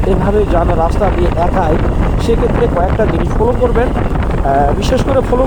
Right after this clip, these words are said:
করবেন যে দূর থেকে দেখবেন যে রাস্তার, আহ, পাশে, রাস্তার যে পাশে যে কোনো ছোট ছোট লাইট মারতেছে কিনা, এটা ফলো করবেন। আহ, তার সাথে ফলো করবেন যে যখন আপনি রাস্তা দিয়ে যাবেন, কোনো ফাঁকা একটা জায়গায় যদি কোনো মানুষ বলে যে, "ভাই, আমাকে একটু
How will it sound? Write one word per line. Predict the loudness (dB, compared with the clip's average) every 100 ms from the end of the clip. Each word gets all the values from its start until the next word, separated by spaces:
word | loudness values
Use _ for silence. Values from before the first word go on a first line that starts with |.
| 0
করবেন | 0 2
যে | 2
দূর | 2 2 2
থেকে | 0 0
দেখবেন | 0 0 0
যে | 0
রাস্তার, | 0 0 0 2 2
আহ, | 0 0 -2 -2 0 2 2
পাশে, | 0 2 2 0
রাস্তার | 0 0 0
যে | 0 0
পাশে | 0 0 0 0
যে | 0 0
কোনো | 0 0 0
ছোট | 0
ছোট | 0 0 0
লাইট | 0 0 0 0
মারতেছে | 0 -2 -2
কিনা, | 0 -2
এটা | 0 0 0
ফলো | 0 -2
করবেন। | 0 0 0
আহ, | 0 0 0 -2 0 0 2
তার | 0
সাথে | 0 0 2 2
ফলো | 0 2
করবেন | 2 2 2
যে | 2 2 0 0 0 0 0 0 0 0
যখন | 0 0 0
আপনি | 0 0 0
রাস্তা | 2 2 2
দিয়ে | 2
যাবেন, | 2 2 2 2 0 0 0 0
কোনো | 0 0 0 0 0
ফাঁকা | 0 2 2 0
একটা | 0 2
জায়গায় | 2 2 2 0
যদি | 0 -2 0 0
কোনো | 0 0
মানুষ | 0 0 0 0
বলে | 0
যে, | 0
"ভাই, | 0 2 2
আমাকে | 2 0 0
একটু | 0